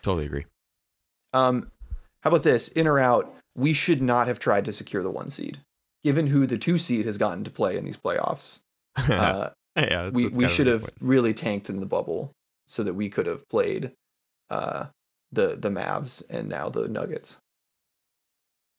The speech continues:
Speaker 1: I mean, would I prefer to play the Mavs and the Nuggets? Yes. Do I think that it's worth, like, w-, it, hindsight's twenty twenty. If we knew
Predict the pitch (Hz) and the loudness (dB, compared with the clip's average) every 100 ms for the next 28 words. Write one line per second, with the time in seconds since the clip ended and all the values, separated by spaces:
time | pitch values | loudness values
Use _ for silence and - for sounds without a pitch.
0 | _ - 104 95 85 82 - _ _ _ | _ -2 2 2 0 -6 -14 _ _ _
1 | _ _ _ _ _ _ - 98 90 80 | _ _ _ _ _ _ -2 2 2 2
2 | 78 76 85 82 82 - 87 85 85 82 | -4 -6 -2 0 -2 -2 -2 0 0 0
3 | 85 95 101 110 113 123 - 85 80 67 | -2 -4 -2 0 -2 -6 -8 -4 0 0
4 | - - - _ _ _ _ 90 - - | -4 -8 -10 _ _ _ _ -14 -14 -4
5 | 95 92 85 95 82 85 80 80 80 80 | 0 2 2 0 -2 0 0 -2 -2 0
6 | 80 - - _ _ _ _ - 123 - | -2 -8 -20 _ _ _ _ -2 -2 -2
7 | - 123 _ 139 - _ _ _ - 147 | -14 -14 _ -2 -2 _ _ _ 0 0
8 | 135 113 - 104 87 98 76 69 95 107 | 2 0 2 0 0 0 0 0 -2 0
9 | 135 113 113 117 123 131 | 0 2 2 2 2 -2